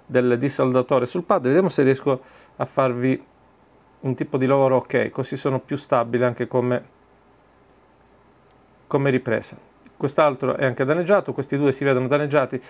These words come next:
Ora, quando vedete quel tipo di danneggiamento con il pad che non ha più una forma circolare regolare della corona, lì c'è stata una pressione meccanica della punta del disaldatore, cosa che assolutamente non si può fare, non si deve fare.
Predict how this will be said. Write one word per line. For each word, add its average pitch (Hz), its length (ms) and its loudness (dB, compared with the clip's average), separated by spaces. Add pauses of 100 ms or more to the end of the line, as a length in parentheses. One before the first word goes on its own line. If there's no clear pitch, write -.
(120)
Ora, 175 160 2
quando 208 220 2
vedete 220 320 4
quel 160 360 2
tipo 190 220 -6
di 143 140 -2
danneggiamento 131 800 0
con 143 300 -2
il 131 80 -6
pad 151 320 -2
che 131 100 -4
non 131 180 -4
ha 135 60 0
più 165 340 0 (400)
una 143 260 0
forma 143 440 2
circolare 143 540 0
regolare 135 320 2
della 147 180 0
corona, 143 420 2 (340)
lì 160 140 0
c'è 156 140 -2
stata 147 300 0
una 143 140 0
pressione 147 360 -2
meccanica 143 540 0
della 135 180 2
punta 139 340 -4
del 131 140 0
disaldatore, 127 640 0
cosa 147 260 0
che 151 100 -4
assolutamente 151 640 -2
non 139 140 -2
si 139 160 -8
può - 160 -4
fare, 123 420 0
non 139 200 -4
si 135 160 -6
deve 123 200 2
fare. 117 360 -6